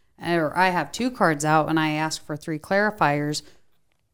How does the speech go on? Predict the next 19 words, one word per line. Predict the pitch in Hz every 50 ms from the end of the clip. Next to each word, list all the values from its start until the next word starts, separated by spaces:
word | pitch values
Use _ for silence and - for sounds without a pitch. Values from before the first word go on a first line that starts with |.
| _ _ -
and | 180 175 165 -
they | 170 165
go | 156 165 160
right | 151 165 160 151
in | 160 156
the | 151
middle. | 165 202 214 190 156 147 147
So | - - 180
you | 170 170 165
read | 170 196 196 196
it | 196 185
like | 190 180 185 180
a | 180 165
piano | - - - 185 175 185 190 202 208 208 196 180 165 160 160 165 160 156
or | - 180 175 165 156
a | 151 151 147 147 151 170
music | 170 180 196 214 208 185 185 165 -
score, | - - - - 165 160 160 156 156 156 151 151
reading | 160 170 165 170 165 165 160 160